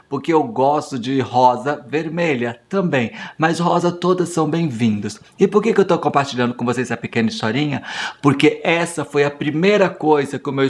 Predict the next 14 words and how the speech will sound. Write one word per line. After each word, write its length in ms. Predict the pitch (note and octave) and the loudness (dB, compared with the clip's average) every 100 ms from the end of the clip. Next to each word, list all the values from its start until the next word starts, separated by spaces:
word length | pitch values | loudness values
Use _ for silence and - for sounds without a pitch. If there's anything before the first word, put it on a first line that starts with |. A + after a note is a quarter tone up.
| C3+ | 0
esposo 420 | C#3 C3+ A#2+ C3+ | 0 0 0 -4
encontrou 600 | D#3 C#3 C3+ A#2 C#3+ C#3+ | -6 -2 0 0 2 4
de, 180 | A#2+ C3+ - | 4 -2 -2
em 160 | F3 | 0
comum 680 | F3 F3 E3 D3+ D3+ F#3+ E3 - _ | 2 4 2 2 2 2 0 -6 _
com 100 | D3+ | 2
a 80 | C#3 | 2
sua 380 | - - G3 F#3 | 0 2 4 4
Joaninha 560 | D3+ C#3+ D3+ E3 E3 - _ | 2 0 -2 -4 -4 -8 _
e 180 | G#3 G#3 | 4 4
com 160 | G#3 E3+ | 4 -6
a 60 | |
sua 340 | D#3 - F3 D#3 | -6 -4 -2 -2
família, 680 | E3+ E3 C#3 C3+ A#2+ A#2+ | -2 -4 -2 -2 0 -2